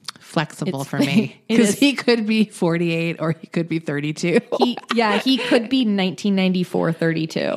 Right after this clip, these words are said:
Speaker 1: Yeah, I don't know.
Speaker 2: Which looks old. Anyway, Amanda's like, "Just know that if you end up hurt by him, it wouldn't have been worth it."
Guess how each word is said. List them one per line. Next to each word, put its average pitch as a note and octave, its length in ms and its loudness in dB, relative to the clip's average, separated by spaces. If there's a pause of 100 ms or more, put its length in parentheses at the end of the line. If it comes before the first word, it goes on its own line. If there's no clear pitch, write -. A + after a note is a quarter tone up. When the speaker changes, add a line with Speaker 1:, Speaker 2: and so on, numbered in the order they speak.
(100)
Speaker 1:
Yeah, G3 380 0
I F3+ 180 4
don't E3+ 220 2
know. F3+ 400 0
Speaker 2:
Which F#3+ 300 -4
looks E3+ 280 -6
old. D#3 440 -8 (220)
Anyway, F3 720 -2 (1000)
Amanda's G3 560 2
like, D#3+ 340 -2 (1600)
"Just - 240 -10
know C#4 160 4
that G#3 100 2
if F#3+ 140 -4
you G#3 120 2
end G#3+ 140 4
up G#3 140 0
hurt G3+ 240 -2
by F#3 100 0
him, E3 300 4
it - 180 -8
wouldn't F#3 200 6
have F3+ 60 2
been F3+ 180 4
worth F#3+ 240 2
it." D3+ 140 -4